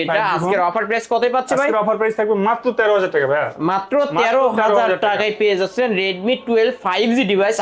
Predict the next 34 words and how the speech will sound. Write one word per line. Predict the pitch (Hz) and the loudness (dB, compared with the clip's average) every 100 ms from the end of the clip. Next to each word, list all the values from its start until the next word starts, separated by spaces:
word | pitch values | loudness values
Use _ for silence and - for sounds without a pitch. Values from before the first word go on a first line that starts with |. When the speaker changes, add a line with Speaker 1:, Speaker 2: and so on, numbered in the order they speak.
| 202 | 0
Speaker 1:
আর | |
Speaker 2:
ফাইভ | 165 | 0
জি | 185 | 0
Speaker 1:
দুইশো | 220 170 | 2 2
ছাপ্পান্ন | 165 120 214 | 2 2 0
Speaker 2:
ডিভাইস। | 190 | 0
Speaker 1:
ভেরিয়েন্টের | 180 170 160 156 | -2 -2 -2 0
ফোন। | 156 | -2
Speaker 2:
আর | 156 | 0
যদি | 185 180 | -2 0
দুইশো | 175 214 | -2 -2
Speaker 1:
শপে | 220 277 | 0 2
আসলে | 254 285 277 | 2 2 2
দুইশো | 247 240 240 | 0 0 0
টাকা | 240 | 0
ডিসকাউন্ট | 208 190 170 | -2 -2 -2
বলে | 185 | 0
দেন। | 160 160 | 0 -2
Speaker 2:
আচ্ছা, | 170 | -2
শপে | 196 196 214 | -2 0 0
আসলে | 226 214 | 2 0
দুইশো | 190 | 2
টাকা | 208 185 | 2 2
ডিসকাউন্ট | 180 185 | -2 -4
করে | 170 160 | -2 -2
দেবো | 156 | -2
ইনশাল্লাহ। | 135 127 117 - 147 | -4 -4 -4 -2 -2
Speaker 1:
ওকে, | 131 | -2
Speaker 2:
এরপর | 147 | 0
Speaker 1:
তারপর? | 147 233 220 | 0 2 2
Speaker 2:
থাকবে | 226 | 4
হচ্ছে | 226 240 214 | 4 2 2
Redmi | 202 233 202 | 2 2 2
nine। | 190 131 | 0 -4